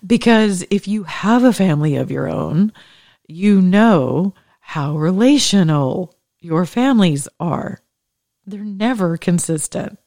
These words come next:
or they're consistently crazy. <laughs> So I love the Bible because, not the least of, for, for many reasons, but not the least of which is because these are my crazy kinfolk. Like, they're just crazy.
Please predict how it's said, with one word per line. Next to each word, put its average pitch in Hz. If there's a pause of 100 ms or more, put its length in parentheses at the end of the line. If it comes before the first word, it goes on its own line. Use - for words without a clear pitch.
(920)
or 202
they're 214
consistently 226
crazy. - (320)
<laughs> - (400)
So 160 (760)
I 180
love 156
the 180
Bible - (120)
because, 147
not 160
the 139
least 135
of, -
for, 151
for 151
many 190
reasons, 143
but -
not 151
the 143
least 147
of 151
which 139
is 139
because - (720)
these 175
are 196
my 190
crazy 143
kinfolk. - (560)
Like, 160
they're 190
just 208
crazy. 196